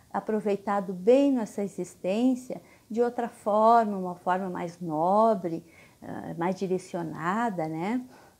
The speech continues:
E aí, as pequenas tarefas hoje na nossa existência vão educar nossa alma. Pra que então um espírito então mais trabalhado,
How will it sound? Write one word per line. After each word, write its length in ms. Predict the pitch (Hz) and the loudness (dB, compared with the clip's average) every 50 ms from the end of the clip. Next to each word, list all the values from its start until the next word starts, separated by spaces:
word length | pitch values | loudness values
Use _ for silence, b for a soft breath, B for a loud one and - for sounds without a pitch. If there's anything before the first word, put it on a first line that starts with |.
| _ | _
E 140 | - 247 254 | 0 2 4
aí, 500 | 254 247 247 254 262 277 285 285 269 - - - - - - - - | 4 4 2 2 2 4 4 2 2 0 -6 -16 -20 -20 -20 -14 -10
as 200 | - 254 254 - | -10 -10 -10 -8
pequenas 600 | - - 254 254 - - 330 349 359 339 302 - | -6 -6 -6 -6 -4 -4 -2 0 0 0 -2 -2
tarefas 540 | - 254 214 196 196 190 185 - 196 190 175 | -2 -2 0 2 2 0 0 -2 -4 -6 -4
hoje 600 | 175 180 185 196 220 240 254 269 254 233 - 196 | -2 -2 0 4 6 6 6 6 4 2 -2 -4
na 140 | 190 185 180 | -4 -4 -4
nossa 320 | 180 175 170 170 - - | -6 -6 -6 -8 -8 -10
existência 1040 | 165 151 - - 156 - - - - 190 208 262 302 339 339 - - - - - - - _ _ _ _ _ _ _ _ _ _ _ _ b b b b - | -12 -12 -12 -16 -16 -18 -12 -6 -4 -2 0 2 2 0 -2 -4 -8 -8 -8 -8 -8 -12 _ _ _ _ _ _ _ _ _ _ _ _ b b b b -8
vão 480 | 190 180 214 214 214 214 220 233 247 | -2 0 2 4 4 4 4 2 2
educar 500 | 254 247 - 277 254 254 - 262 247 240 | 2 2 0 -2 -4 -2 -2 -2 0 0
nossa 300 | 240 247 247 240 - 269 | -2 -4 -6 -6 -6 -4
alma. 540 | 262 254 247 240 240 233 240 240 240 233 - - _ _ _ _ b b b b b b b b b | -4 -2 -2 -2 -2 -2 -4 -6 -8 -10 -14 -16 _ _ _ _ b b b b b b b b b
Pra 120 | - 320 302 | -2 -2 0
que 160 | 311 - 302 | 2 4 6
então 400 | 294 277 294 - 311 330 330 320 | 6 6 4 2 2 4 4 6
um 160 | 311 285 262 | 6 4 4
espírito 580 | 247 254 - - - 233 208 208 196 - - 190 | 2 -2 -4 -4 -2 -2 -2 -2 -4 -6 -6 -6
então 400 | 180 170 170 - 185 175 170 165 | -6 -8 -6 -4 -2 -2 -2 -2
mais 420 | 165 160 156 160 165 165 - b b b b b b _ _ - | -2 -2 -2 -2 -2 -4 -8 b b b b b b _ _ -8
trabalhado, 1000 | 180 170 151 151 139 156 156 147 147 165 202 240 277 285 269 202 175 170 170 | -6 -4 -4 -2 -4 -4 -2 0 2 2 2 4 2 2 0 -2 -4 -8 -12